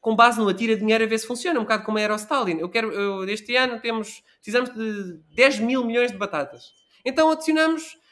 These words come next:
o quê? Só tá, tá a metade desse valor, vamos duplicar o pessoal que lá está, a ver se isto, portanto, é quase diretamente proporcional. Se o problema é cinco, a gente, eh, mete cinco também, percebes? E isso não funciona, a realidade não é assim, quer dizer,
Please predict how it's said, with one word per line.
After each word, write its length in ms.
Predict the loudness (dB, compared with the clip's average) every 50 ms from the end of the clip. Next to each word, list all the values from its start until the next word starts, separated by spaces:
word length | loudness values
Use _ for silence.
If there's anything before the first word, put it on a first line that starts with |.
| _ _ -8
o 80 | -6
quê? 240 | -2 0 0 0 0
Só 380 | -2 -2 -2 -2 -2 -2 -4 -8
tá, 140 | -8 -8 -6
tá 200 | -2 2 4 4
a 40 | 4
metade 300 | 2 2 0 0 0 0
desse 160 | -2 -4 -4
valor, 240 | -6 -4 -2 -2 -2
vamos 300 | -2 -2 -4 -4 -4 -4
duplicar 480 | 0 0 0 0 -2 -4 -2 0 0 0
o 60 | -2
pessoal 280 | -4 -6 -6 -6 -6
que 60 | -6 -8
lá 80 | -10
está, 180 | -6 -2 0 0
a 60 | 0
ver 160 | 0 -2 -4
se 180 | -6 -6 -8 -8
isto, 260 | -10 -10 -10 -14 -16
portanto, 320 | -14 -10 -6 -6 -6 -6
é 40 | -4
quase 300 | -2 -2 -2 -2 -2 -6 -14 _ _ -8
diretamente 460 | -4 -4 -4 -2 -2 -4 -4 -4 -6
proporcional. 480 | -8 -12 -16 -14 -8 -4 0 0 0 0
Se 120 | -4 -8
o 20 |
problema 480 | -12 -8 -4 -2 -2 -2 -2 -2 -4 -6 -10 _ _ _ _ _
é 120 | -4 -4 -2
cinco, 400 | -2 -2 -2 -2 -2 -2 -2 -4
a 40 | -4
gente, 260 | -2 -2 -2 -2 -2 -4 -4 -4
eh, 180 | -4 -2 -2
mete 240 | 0 0 -2 -2 -4
cinco 360 | -6 -6 -4 -4 -4 -6 -6
também, 320 | -8 -8 -6 -6 -6 -8 -12 -18 _ _ _ _ _ _ _
percebes? 320 | -10 -8 -8 -8 -8 -10 _ _ _ _ -6
E 100 | -4 -4
isso 140 | -4 -2 -2
não 120 | -4 -2
funciona, 360 | -2 -4 -2 -2 0 0 2
a 20 | 0
realidade 600 | 0 0 -2 0 0 0 2 2 2 2 2 2
não 160 | 0 0 0
é 120 | 0 -2
assim, 540 | -4 -6 -6 -6 -6 -4 -4 -6 -6 -8 -12
quer 100 | -12 -12
dizer, 360 | -12 -10 -8 -8 -8 -8 -10